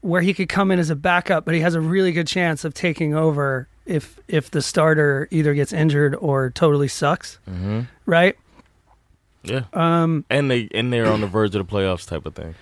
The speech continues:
Speaker 1: Yeah, and I kinda have a, I've, there's a few places where it seems like it could be really cool for him to wind up.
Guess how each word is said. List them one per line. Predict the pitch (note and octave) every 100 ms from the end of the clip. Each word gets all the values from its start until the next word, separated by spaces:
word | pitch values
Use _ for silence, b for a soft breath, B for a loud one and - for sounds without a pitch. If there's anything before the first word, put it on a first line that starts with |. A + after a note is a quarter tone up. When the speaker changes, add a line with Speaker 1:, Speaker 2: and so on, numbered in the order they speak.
| B B B
Speaker 1:
Yeah, | - F#3+ A#3+ G#3+ F3+
and | G3
I | G3+
kinda | - A#3+ C4
have | A3+ G#3
a, | F#3 E3 - - A#3+ G#3 _ _ - -
I've, | G#3 - - E3+ B B - A3
there's | G3+ A3+
a | A#3
few | C#4+ C4+
places | A3 G3+ G3 D#3
where | F3
it | F3
seems | - G3+ F3+
like | E3
it | E3+
could | - D#3+
be | D3+
really | D#3 C#3
cool | C3 F3+ C#3+ B2+
for | A#2 D3
him | D3 C#3
to | -
wind | C3+ C3 B2+
up. | A#2+ A2